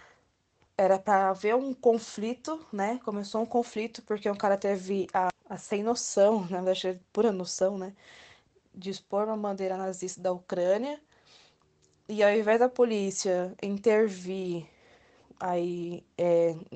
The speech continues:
na briga, pegando essa bandeira, pegando esse sujeito,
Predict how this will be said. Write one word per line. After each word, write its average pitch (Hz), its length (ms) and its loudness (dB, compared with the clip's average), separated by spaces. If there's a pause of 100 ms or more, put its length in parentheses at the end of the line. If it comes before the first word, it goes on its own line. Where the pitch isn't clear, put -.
(280)
na 180 200 -4
briga, 180 540 -4 (1200)
pegando 202 400 4
essa 226 160 -2
bandeira, 180 580 0
pegando 190 400 0
esse - 160 -6
sujeito, 185 840 -4